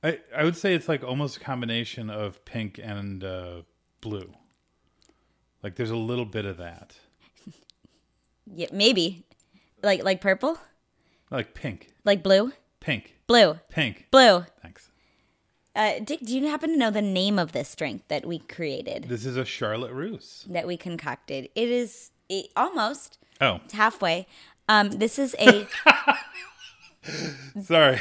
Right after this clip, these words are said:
Speaker 1: <laughs> I wasn't trying to be funny. I thought I had it.
Speaker 2: You thought you had
Speaker 1: This is
Speaker 2: it.
Speaker 1: a Ballet Russe.
Speaker 2: Ballet Russe. Uh-huh. Oui.
Speaker 1: I wasn't gonna say it like that.
Speaker 2: It is. We go through a very, um, a, a very in-depth,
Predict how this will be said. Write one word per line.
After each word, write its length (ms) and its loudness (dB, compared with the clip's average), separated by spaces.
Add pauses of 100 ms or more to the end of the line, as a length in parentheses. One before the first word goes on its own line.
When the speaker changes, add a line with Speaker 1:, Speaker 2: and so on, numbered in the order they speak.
(120)
Speaker 1:
<laughs> 100 -10
I 100 4
wasn't 320 4
trying 280 6
to 200 -8
be 80 -10
funny. 320 -2 (200)
I 80 -10
thought 220 2
I 160 0
had 200 -2
it. 80 2
Speaker 2:
You 140 4
thought 260 6
you 100 2
had 160 -2
Speaker 1:
This 80 0
is 100 2
Speaker 2:
it. 40 8
Speaker 1:
a 40 4
Ballet 440 6
Russe. 380 -2
Speaker 2:
Ballet 400 4 (120)
Russe. 640 -4 (260)
Uh-huh. 360 -6 (100)
Oui. 360 -6 (460)
Speaker 1:
I 120 2
wasn't 260 2
gonna 100 -2
say 180 -4
it 40 -4
like 200 -6
that. 280 -12 (240)
Speaker 2:
It 200 0
is. 560 -2
We 720 0 (220)
go 200 0
through 280 0
a 80 6
very, 600 0
um, 460 -2 (580)
a, 160 -2 (160)
a 100 0
very 760 0 (220)
in-depth, 760 4